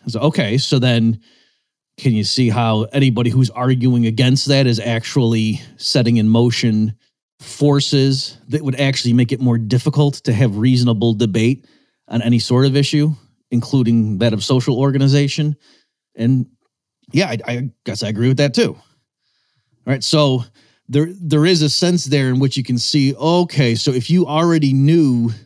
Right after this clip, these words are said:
that libertarianism was correct insofar as the claims it makes, right? 'Cause libertarianism is not a full-blown system of ethics or morality, right? It's, it's, it's actually just making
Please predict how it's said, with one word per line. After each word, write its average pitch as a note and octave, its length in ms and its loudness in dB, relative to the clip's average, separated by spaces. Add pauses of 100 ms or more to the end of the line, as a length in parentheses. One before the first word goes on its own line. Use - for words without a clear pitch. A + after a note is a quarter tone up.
(500)
that C3+ 120 0
libertarianism C3 1200 0 (580)
was A#2 760 -4 (640)
correct B2 640 -2
insofar A#2+ 520 0
as A2 100 0
the A2+ 80 -8
claims D3 400 0
it A2+ 120 -4
makes, G#2 520 -6
right? G2+ 160 -4
'Cause A#2+ 120 -4
libertarianism B2+ 680 0
is G2 120 -4
not A#2 260 0
a G#2+ 60 -10
full-blown G#2+ 1600 -4 (480)
system B2 440 -2
of G2+ 100 -2
ethics A2 340 -4
or G2 80 -2
morality, G2 720 -4 (600)
right? F#2+ 220 -10
It's, F#2+ 140 -10
it's, G#2 220 -10
it's G#2 260 -6
actually G#2 280 -2
just G2 180 -8
making G2 440 -4